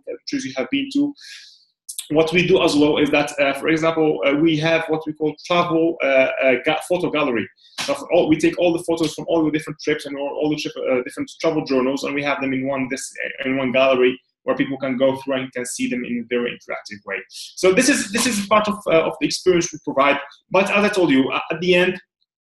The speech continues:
it's mainly people, uh, uh, ke-, keeping their souvenirs and also using those souvenirs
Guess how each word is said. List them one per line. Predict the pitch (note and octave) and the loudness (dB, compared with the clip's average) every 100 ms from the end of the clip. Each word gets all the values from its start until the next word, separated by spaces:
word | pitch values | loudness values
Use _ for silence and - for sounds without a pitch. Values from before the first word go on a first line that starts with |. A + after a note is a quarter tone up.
| - - _ | -18 -18 _
it's | C#3 D3 D#3 | 0 0 2
mainly | E3+ F3+ F3 E3+ E3+ | 4 6 6 6 4
people, | F3+ D#3+ D#3 | -2 0 0
uh, | D3 | 2
uh, | D3 - C#3 C#3 | 0 2 4 4
ke-, | C3+ F3+ | 4 4
keeping | F3+ F#3+ F3 | 4 0 2
their | D#3+ | 2
souvenirs | D#3+ D#3+ C#3 C#3+ D3 D3 | 2 -2 0 2 4 2
and | - E3+ | -2 2
also | F3 F3 E3+ | 2 4 2
using | F3+ E3 D#3 D3+ | 4 2 2 4
those | F#3 F3+ | 2 2
souvenirs | E3 C#3 C#3+ D3 C#3+ - | -2 2 4 2 0 -8